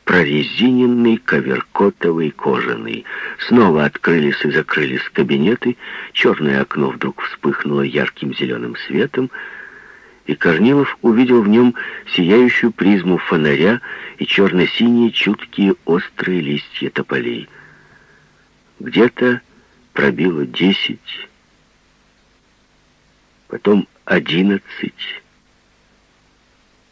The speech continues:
Потом наступила пустота. Потом сразу пробило час. Он было вскочил, но его ударило в грудь, он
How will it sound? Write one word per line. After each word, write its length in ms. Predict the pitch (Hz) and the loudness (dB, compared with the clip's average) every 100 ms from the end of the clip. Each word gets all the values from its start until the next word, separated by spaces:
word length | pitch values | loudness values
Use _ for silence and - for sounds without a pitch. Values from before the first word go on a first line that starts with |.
| _ _ _ _ _ | _ _ _ _ _
Потом 340 | - - 110 104 | -6 2 6 6
наступила 540 | 101 - 98 113 101 | 4 0 0 2 2
пустота. 720 | - 104 - 98 - 80 80 - _ _ _ _ _ _ _ _ _ _ _ _ _ _ _ _ _ _ _ _ | 0 -6 -2 -2 0 -2 -2 -6 _ _ _ _ _ _ _ _ _ _ _ _ _ _ _ _ _ _ _ _
Потом 300 | - - 98 | -6 0 0
сразу 420 | - 92 120 117 117 - | 2 2 4 4 -2 -4
пробило 500 | - 104 101 107 98 | 2 2 4 2 2
час. 320 | - - - - - - - _ _ _ _ _ _ _ _ _ _ _ _ _ _ _ _ _ _ _ _ - | 0 -2 -2 -6 -18 -20 -20 _ _ _ _ _ _ _ _ _ _ _ _ _ _ _ _ _ _ _ _ -4
Он 160 | 87 82 | -2 2
было 220 | 90 85 | 2 2
вскочил, 500 | - - - 117 117 | 0 -2 2 2 4
но 140 | 90 | 2
его 240 | 80 82 82 | 2 2 2
ударило 460 | 73 87 76 76 | 2 0 0 -2
в 80 | 69 | -2
грудь, 280 | 73 113 - | 0 0 0
он 200 | 98 80 | -2 -2